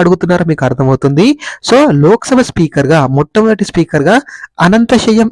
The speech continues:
అయ్యర్ గారు బాధ్యతలు నిర్వహించారు. రెండవ స్పీకర్ ఎవరు అని అడిగారు. చాలా మంది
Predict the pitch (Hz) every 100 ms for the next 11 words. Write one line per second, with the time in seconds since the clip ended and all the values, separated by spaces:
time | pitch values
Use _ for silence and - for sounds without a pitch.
0 | - 160 160 190 190 202 139 135 147 156
1 | 156 147 147 139 160 202 320 - - -
2 | 185 214 254 254 - 233 - 233 - 170
3 | 180 208 175 156 143 143 135 - - 175
4 | 214 233 208 190